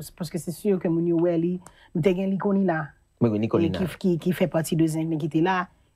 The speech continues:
Speaker 1: e li pataje menm santiman avan, kote ke li menm li pa t menm wè kesyon de kòb.
Speaker 2: Mm, mm.
Speaker 1: It was the music.
Speaker 2: Yes,
Speaker 1: Èske
Speaker 2: yes.
Speaker 1: sa, ou panse sa son bagay ki Zenglen?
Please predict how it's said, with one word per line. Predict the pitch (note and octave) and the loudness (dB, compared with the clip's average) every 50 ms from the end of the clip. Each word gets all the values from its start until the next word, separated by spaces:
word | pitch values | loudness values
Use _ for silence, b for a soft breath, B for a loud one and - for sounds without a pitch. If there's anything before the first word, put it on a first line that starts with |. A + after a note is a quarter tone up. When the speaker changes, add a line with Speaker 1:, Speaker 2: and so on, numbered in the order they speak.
| - | -2
Speaker 1:
e | E3+ F3 | 0 0
li | F3+ F3+ | 0 0
pataje | D#3+ - F#3 E3+ G#3 F3+ F3+ E3 E3+ E3+ | 0 0 2 2 2 0 0 0 0 -2
menm | E3+ D#3+ | -2 -4
santiman | - - D#3+ - - E3+ E3 D3 D3 D3+ | -4 -6 -6 -4 -2 -4 -2 -2 -4 -4
avan, | D3 C#3 F3 E3 D#3+ | -4 -2 -2 -4 -2
kote | - D#3+ - E3 D#3+ | -4 -4 -2 -2 -2
ke | - - E3 D#3+ D#3+ D3+ - - _ _ _ _ _ - | 0 0 0 0 0 -4 -8 -12 _ _ _ _ _ -2
li | F3 F3 | 0 2
menm | F#3 G#3 G#3 G3+ | 2 2 2 0
li | F#3 | 0
pa | G3 F#3 - | -2 -2 -2
t | |
menm | G3+ F#3+ F3+ F3+ F3 | -2 -2 -2 -2 -2
wè | F3 F3 E3 | -2 -2 -2
kesyon | - F3 E3 - E3+ D#3 | -2 -4 -4 -4 -2 -2
de | D#3 D#3 | -2 -2
kòb. | D#3 - - G3+ F3+ - D3 | -4 -4 -4 -2 0 2 2
Speaker 2:
Mm, | A#2+ A#2+ A2 - | 2 0 0 -4
mm. | - G2+ F#2 F2+ F#2 - | -6 -8 -8 -6 0 0
Speaker 1:
It | G3 - - - | 0 0 0 0
was | G3 F3+ E3 D3+ | 0 0 0 -2
the | D3 E3 | -4 -4
music. | D3+ D#3 F3 G#3+ A#3+ B3 A3+ F#3 C#3 - - | -4 0 2 4 4 4 2 0 0 -2 -2
Speaker 2:
Yes, | - - - - - D#3 - | -4 -6 -14 -14 -8 0 2
Speaker 1:
Èske | A#3+ B3+ G#3+ | 2 2 2
Speaker 2:
yes. | C#4 - | 2 2
Speaker 1:
sa, | C#4+ C4 | 2 0
ou | A3 | 0
panse | C4 A#3+ B3 | 0 -2 -2
sa | G3+ A3 G#3+ | -2 -2 -4
son | G3+ G#3+ | -2 -2
bagay | G#3 G3+ F#3+ F#3 E3 | 0 0 0 -2 -2
ki | - F#3 F3+ | -2 -2 -2
Zenglen? | D#3 C#3+ C#3 - F#3+ G3 F#3 F3 D#3 F#3+ G3 G#3 A3+ C4 C4+ | -2 -2 -2 0 0 2 2 2 2 2 2 2 0 0 -4